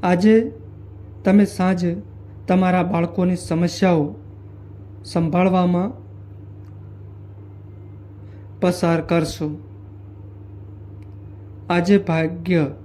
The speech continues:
પંચ્યાસી ટકા તમારા પક્ષમાં રહેશે. ભૂખ્યા લોકોને ભોજન આપજો. સિંહ રાશિ. સિંહ રાશિના જાતકોના અક્ષર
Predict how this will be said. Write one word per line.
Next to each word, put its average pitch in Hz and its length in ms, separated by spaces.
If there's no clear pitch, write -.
પંચ્યાસી 170 560
ટકા 165 300
તમારા 165 360
પક્ષમાં 160 460
રહેશે. 185 420
ભૂખ્યા 190 300
લોકોને 180 460
ભોજન 151 480
આપજો. 156 500
સિંહ 202 400
રાશિ. 160 460
સિંહ 220 380
રાશિના 190 560
જાતકોના 165 680
અક્ષર 165 720